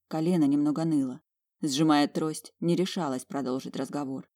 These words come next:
Быть может, потому что не хотела знать о подлости близких больше, чем уже знаю. "Не спросишь, в чём моя вина перед тобой, так ведь?" Он снова чётко уловил ход моих мыслей. Оказывается, брат очень проницательный,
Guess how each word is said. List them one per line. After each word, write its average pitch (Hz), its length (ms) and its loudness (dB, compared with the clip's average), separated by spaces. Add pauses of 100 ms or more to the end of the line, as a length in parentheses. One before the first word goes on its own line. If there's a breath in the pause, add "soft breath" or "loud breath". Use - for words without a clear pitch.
(280)
Быть 156 240 4
может, 160 320 2
потому 147 340 2
что 147 160 -2
не 147 120 4
хотела 147 400 2
знать 175 320 2
о 135 80 -2
подлости 139 480 2
близких 143 480 0
больше, 143 360 0
чем 143 220 0
уже 190 220 0
знаю. 143 420 -4 (680)
"Не 170 220 2
спросишь, 156 560 4
в - 60 -12
чём 160 220 2
моя 151 200 4
вина 170 260 2
перед 147 260 -2
тобой, 143 340 2
так 208 260 4
ведь?" - 320 -6 (440)
Он 160 180 2
снова 156 400 0
чётко 165 380 -2
уловил 143 360 0
ход 151 260 -4
моих 151 260 2
мыслей. 151 480 -2 (420)
Оказывается, 220 560 2
брат 208 240 2
очень 208 240 2
проницательный, 165 840 0